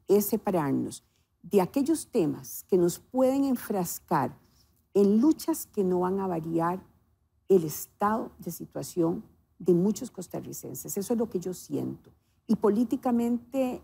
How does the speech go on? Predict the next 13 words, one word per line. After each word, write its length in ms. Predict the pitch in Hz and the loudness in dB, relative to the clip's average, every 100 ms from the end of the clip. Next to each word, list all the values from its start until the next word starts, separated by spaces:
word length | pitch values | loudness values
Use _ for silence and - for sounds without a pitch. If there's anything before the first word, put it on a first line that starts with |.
| - | -6
le 220 | 196 185 | 2 4
digo, 220 | 196 214 | 4 2
yo 260 | 196 196 202 | -4 -4 -2
no 280 | 190 202 262 | 0 0 0
empujaría 880 | 233 180 160 151 135 165 175 196 254 - _ _ _ _ | 0 -2 -6 -8 -8 -4 0 0 -2 -14 _ _ _ _
ningún 680 | - 190 196 185 180 233 285 | 2 6 8 6 4 4 4
tema 360 | 277 262 269 311 - _ _ _ - | 4 2 2 0 -4 _ _ _ 0
que 100 | 185 | 0
pueda 400 | - 208 208 214 | 2 2 4 2
llevarnos 540 | 202 175 170 180 190 | 0 0 0 -2 -4
hacia 280 | 190 - 160 | -6 -4 -4
eso. 240 | 165 - | -4 -6
Nosotros, 480 | 175 170 202 240 - | -6 -6 -6 -8 -12